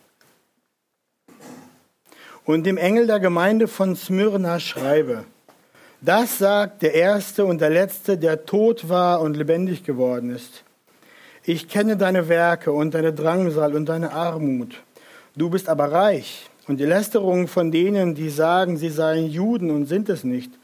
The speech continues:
sondern eine Synagoge des Satans. Fürchte nichts von dem, was du erleiden wirst. Siehe, der Teufel wird etliche von euch ins Gefängnis werfen,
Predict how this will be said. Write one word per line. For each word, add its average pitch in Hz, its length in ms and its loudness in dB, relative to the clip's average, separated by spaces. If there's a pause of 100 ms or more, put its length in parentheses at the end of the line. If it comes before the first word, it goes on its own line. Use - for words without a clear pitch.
(440)
sondern 180 580 0
eine 160 200 0
Synagoge 160 960 0
des 135 240 -6
Satans. 156 720 -6 (960)
Fürchte 214 720 0
nichts 208 440 0
von 175 300 -2
dem, 190 440 0
was 160 180 -8
du 196 140 -2
erleiden 165 520 0
wirst. - 460 -4 (500)
Siehe, 185 460 0
der 165 160 2
Teufel 202 480 2
wird 185 200 -2
etliche 202 420 -2
von 180 200 -4
euch 170 380 0
ins 165 200 -2
Gefängnis 185 640 -2
werfen, 135 520 -10